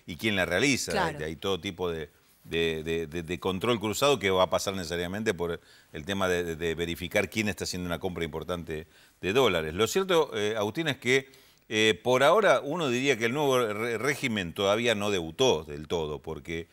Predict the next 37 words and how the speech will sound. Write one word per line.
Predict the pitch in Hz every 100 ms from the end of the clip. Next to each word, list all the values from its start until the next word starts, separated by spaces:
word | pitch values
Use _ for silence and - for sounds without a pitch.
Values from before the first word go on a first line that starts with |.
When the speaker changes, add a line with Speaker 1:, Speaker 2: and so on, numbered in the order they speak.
| - - _
Speaker 1:
eh, | - 90 113
no | 160
están | 165 143 127
liquidando | 104 113 110 107
los | 101
exportadores, | 98 104 95 110 120 117 113
no | 110 123
hay... | 139 139 131 - - _ -
Eh, | 101
operaciones | 98 107 107 - 123 123 123
de, | 104 113 113 123
eh, | 120 95 110
importación | 98 92 104 104 - 135
que | 113
se | - 98
puedan | 107 117 107
hacer, | 104 98 131 107
también | 92 92
se | 92
están | 101 95
demorando | 90 90 95 101 95 - - - -
los | 90 87
pedidos | 95 104 110 95
de | 92
dólares | 101 113 107 90
para | - 95 95 95
importadores, | 87 90 85 101 123 135 131 - - - -
con | 101
lo | 104
cual | 104 143 110
todo, | 131 127 127
y | 113 107
los | 107 110
bancos | 147 139 135 123
a |
su | 104 123
vez, | 127 143 -